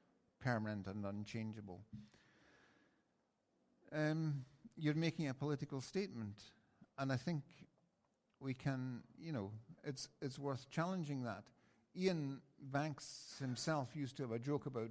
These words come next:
reclaiming the moral high ground of space opera for the left. And he, he definitely tried to do that. And in a di-, very different way, and much perhaps less direct way, I think Star Trek did that.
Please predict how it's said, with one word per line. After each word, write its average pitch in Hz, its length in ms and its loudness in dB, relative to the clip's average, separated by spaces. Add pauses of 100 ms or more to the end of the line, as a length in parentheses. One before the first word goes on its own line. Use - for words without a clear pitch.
reclaiming 180 680 2
the 156 80 4
moral 165 320 4
high 156 260 4
ground 151 340 2
of 131 100 -4
space - 360 -2
opera 143 400 0
for 143 160 -2
the 139 100 -2
left. 147 400 -4 (800)
And 139 360 0
he, 147 160 0 (140)
he 156 80 -10
definitely 139 500 0
tried 131 340 0
to 135 60 -4
do 175 180 0
that. 131 220 0 (120)
And 160 220 4
in 180 180 2
a 165 80 6
di-, 160 280 -2
very 254 260 4
different 180 420 0
way, 143 440 0 (760)
and 151 360 0
much - 420 -2 (340)
perhaps 156 320 0
less 156 280 2
direct 135 600 0
way, 120 320 -4 (640)
I 160 80 4
think 196 240 2
Star 202 360 2
Trek 170 400 -2
did 110 200 -4
that. 110 240 -10